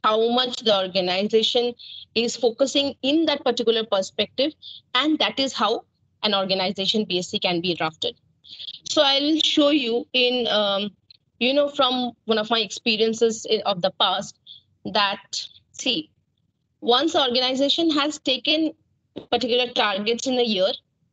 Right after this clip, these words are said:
the next year the targets are all enhanced. So net turnover in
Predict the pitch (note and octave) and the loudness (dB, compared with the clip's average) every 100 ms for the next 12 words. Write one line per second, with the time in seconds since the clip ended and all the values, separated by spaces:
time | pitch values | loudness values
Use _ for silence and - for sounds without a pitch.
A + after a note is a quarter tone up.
0 | _ _ _ G#3 A3+ B3 C#4 D#4+ - - | _ _ _ 0 2 2 0 -4 -8 0
1 | C#4 B3 B3 A#3 B3 A#3+ G#3 G#3+ B3 - | 0 0 -2 -2 0 0 2 0 0 0
2 | B3+ B3 - A3 A#3+ A3+ G3 - F3+ D#3 | -2 -2 0 0 0 0 0 -2 -4 -4
3 | - - _ - A#3+ A3 B3+ - A3 G3+ | -10 -16 _ -4 0 2 0 0 0 2
4 | F3+ E3+ D#3+ C4 C4+ | 2 0 0 -2 0